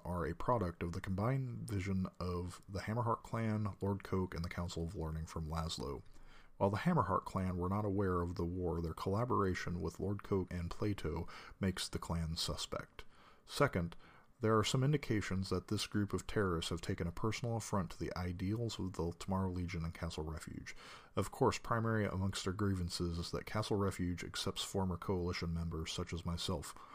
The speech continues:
as part of their new future. However, it appears that their leader is offended that the Council of Hope is building on a new tomorrow, which is what was believed that Tolkien was attempting to accomplish.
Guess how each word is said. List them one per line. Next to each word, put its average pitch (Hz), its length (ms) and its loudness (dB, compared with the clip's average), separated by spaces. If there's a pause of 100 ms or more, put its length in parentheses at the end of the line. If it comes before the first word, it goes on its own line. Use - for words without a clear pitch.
(260)
as 95 160 0
part 92 280 2
of 85 140 -2
their 82 180 0
new 82 160 -2
future. 82 480 -2 (580)
However, 110 520 6 (260)
it 107 100 2
appears 127 520 6
that 107 180 4
their 95 180 4
leader 98 420 4
is 87 320 -2
offended 95 640 0
that 92 200 -2
the 87 120 -4
Council 120 460 0
of 92 60 0
Hope - 400 0 (160)
is 92 140 -2
building 101 420 2
on 92 140 0
a 87 40 0
new 92 200 0
tomorrow, 87 640 0 (320)
which - 160 0
is 101 180 4
what 110 280 4 (100)
was 98 140 0
believed 110 500 4
that - 160 2
Tolkien 98 460 0
was 90 120 0
attempting 85 440 -2
to 87 100 -2
accomplish. - 640 -6